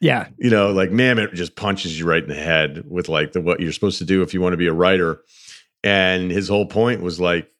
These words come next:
Speaker 2: construct. Like, there is a beginning, there is a middle, there is a fucking end, you know? That's why Star Wars is actually a great movie,
Speaker 1: Yeah.
Speaker 2: because it follows the three acts perfectly.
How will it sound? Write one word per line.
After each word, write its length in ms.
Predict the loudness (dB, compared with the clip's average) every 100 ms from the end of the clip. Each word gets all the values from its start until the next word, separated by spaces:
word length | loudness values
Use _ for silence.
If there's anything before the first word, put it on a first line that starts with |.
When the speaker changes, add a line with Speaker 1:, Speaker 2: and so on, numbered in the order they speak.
| _
Speaker 2:
construct. 720 | -2 -2 -2 -4 -6 -8 -6
Like, 200 | -4 -2
there 180 | 2 2
is 160 | 2 -2
a 40 |
beginning, 480 | -8 -4 -4 -4 -4
there 160 | -4 -2
is 220 | -2 0
a 60 |
middle, 400 | 0 0 0 -2 0
there 160 | 0
is 200 | 2 0
a 60 | -2
fucking 340 | -2 -4 -4 -4
end, 480 | -4 -4 -6 -12 -8
you 60 | -4
know? 260 | -2 -2
That's 220 | -4 -4
why 80 | -2
Star 400 | -4 0 0 2
Wars 480 | 0 -2 -2 -6 -6
is 160 | -4 0
actually 460 | 0 -2 -4 -4 -2
a 80 |
great 400 | -4 -2 -2 -2
movie, 400 | -4 -6 -6 -8 -2
Speaker 1:
Yeah. 180 | 0
Speaker 2:
because 220 | 0 -2 -4
it 120 | -8
follows 520 | 0 2 2 0 -4
the 80 | -10
three 300 | -6 -2 0
acts 280 | 0 -2 -8
perfectly. 800 | -6 -2 0 -2 -6 -8 -12